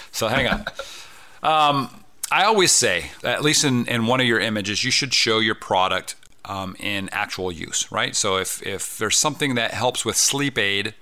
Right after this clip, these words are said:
then show a person sleeping with it, you know, next to them or wha-, whatever, however it works, right? But, you know, if that product is on their, their, uh, counter right there, or, you know, their bedstand or their nightstand, um,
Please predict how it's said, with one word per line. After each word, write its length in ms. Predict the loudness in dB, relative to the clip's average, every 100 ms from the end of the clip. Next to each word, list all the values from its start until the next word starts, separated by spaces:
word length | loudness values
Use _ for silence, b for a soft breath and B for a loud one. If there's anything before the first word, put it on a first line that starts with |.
| b b b
then 220 | -2 0
show 260 | 0 2 0
a 60 |
person 340 | 0 -2 0 0
sleeping 540 | 0 -2 -2 -2 -2
with 160 | -2 -2
it, 120 | -4 -8 -10
you 80 | -4
know, 200 | -4 -4 -6
next 200 | -6 -6
to 80 | -4
them 140 | -2
or 100 | -2
wha-, 200 | -2 -6
whatever, 460 | -4 -4 0 0 -2 -2
however 240 | 0 0
it 80 | 0
works, 280 | -2 -2 -4
right? 200 | -4 -4 B B B B -2
But, 400 | 2 2 -2 -16 -20 -20 -20 -6
you 80 | 0
know, 220 | 2 2
if 120 | 0 0
that 180 | -2
product 300 | 2 2 4
is 100 | 2
on 160 | 2 2
their, 200 | 2 0 -6 -20 -20 -18 -4
their, 320 | 0 2 2
uh, 220 | 0 0 -2
counter 460 | 0 2 4 2 0
right 140 | -2
there, 200 | 0 2
or, 120 | 2 0
you 220 | -2 -4
know, 60 |
their 140 | -2 -2
bedstand 540 | -2 -2 0 0 0
or 180 | -2 -2 -8 -16 -6
their 100 | -2
nightstand, 520 | 0 0 -2 -4 -6 B B B
um, 500 | -4 -2 -2 -4